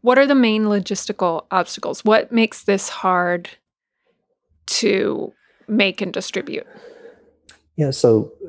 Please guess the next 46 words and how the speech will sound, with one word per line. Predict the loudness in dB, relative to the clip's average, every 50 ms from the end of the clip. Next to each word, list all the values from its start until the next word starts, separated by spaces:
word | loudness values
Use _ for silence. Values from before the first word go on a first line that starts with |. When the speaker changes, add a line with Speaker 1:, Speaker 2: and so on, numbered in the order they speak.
| -12 -6
Speaker 2:
you | -2 0 0
know, | 2 2 0
the, | -2 -2 0 2 2 2 0 -2
the, | -6 -6 -6 -6 -6
the | -2 0 2 2
scale | 2 0 -4 -8 -2 2 2 4 4 4 2 2 2 0 0 -2 -6 _ _ -2
and | 0 0 2 2 0 0
the | 0 0 2 0 0 0 -2 -4 -4
kinetics | -2 0 2 2 2 2 2 2 0 -2 -4 -6 -6 -2
of, | 0 2 4 4 4 2 0 -2 -8 -14 -16 -10
uh, | -6 -2 -2 -2
distribution | 0 0 0 0 0 0 -2 0 0 2 2 2 2 0 0 -2 -2
that | -2 -4 -2
are | -2 -2 -2 -2 -4 -6 -6
required | -6 -6 -6 0 2 2 2 4 4 2 2 2
in | 2 0
the | -2 -2
midst | -2 -2 -2 -2 -2
of | -2 0
a | 0 -2
pandemic, | -2 -2 -2 -2 0 0 0 2 2 0 -2 -4
I | -6 -6
think, | -6 -6 -4 -6 -6 -4 -6 -8 -6
uh, | -2 -2 -2 -2 -4 -8 _ _ _ _ _ _ _ _ _
uh, | -4 -2 -2 -2 -4 -4
you | -4 -2
know, | 0 2
that's | 2 2 2 2 0
a | -2
challenge | 0 0 2 2 2 2 2 0 0 -2 -4 -8 _ _
in | 0 2
and | 2 2 2
of | 0 -2
itself. | -2 -4 -6 -8 -6 -4 -2 -2 -2 -4 -4 -6
Just | -8 -4 -2
Speaker 1:
Yeah, | 0 0
Speaker 2:
keep | 2 2
Speaker 1:
like, | 0 2
we | 2 4
can | 4 4 4 2
barely | 2 2 2 4 6 4 4 2
keep | 2 -2 -4 -2
people | -2 -2 -2 -2 -2 -4
in | -4 -4
toilet | -4 -4 -2 -2 -2 -4
paper. | -6 -10 -12 -10 -12 -14 -16